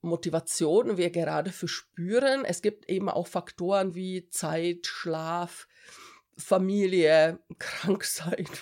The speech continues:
Und diese Ressourcen sind, äh, nicht unbegrenzt. Also du hast jetzt nicht unbe-, nicht unbegrenzt, äh, viel Zeit in der Regel. So, aber jetzt ganz besonders im Jahr des Feuerpferdes, dem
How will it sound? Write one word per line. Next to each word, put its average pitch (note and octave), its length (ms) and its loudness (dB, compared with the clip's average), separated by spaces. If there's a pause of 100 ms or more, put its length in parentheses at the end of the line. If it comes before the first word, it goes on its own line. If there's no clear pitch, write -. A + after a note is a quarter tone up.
(1000)
Und G3 340 4 (120)
diese A#3+ 220 6
Ressourcen A3+ 580 4
sind, G3 640 -2
äh, E3 380 4
nicht G#3+ 560 -4
unbegrenzt. F#3+ 800 0
Also E3 200 -6
du F3+ 120 -4
hast F#3+ 200 0
jetzt E3+ 260 -4
nicht E3+ 220 -4
unbe-, E3+ 340 -6
nicht F#3+ 240 -6
unbegrenzt, F3+ 720 -4
äh, D#3 80 -8
viel D#3+ 340 -8
Zeit E3 440 -2
in - 160 -8
der - 160 -10
Regel. - 360 -10 (1700)
So, F#3 220 4
aber E3+ 180 4
jetzt - 280 0 (200)
ganz - 300 -2
besonders G#3 1040 0 (160)
im G3 180 -2
Jahr F3 260 0
des E3+ 180 -6
Feuerpferdes, E3+ 800 0
dem D#4+ 300 -6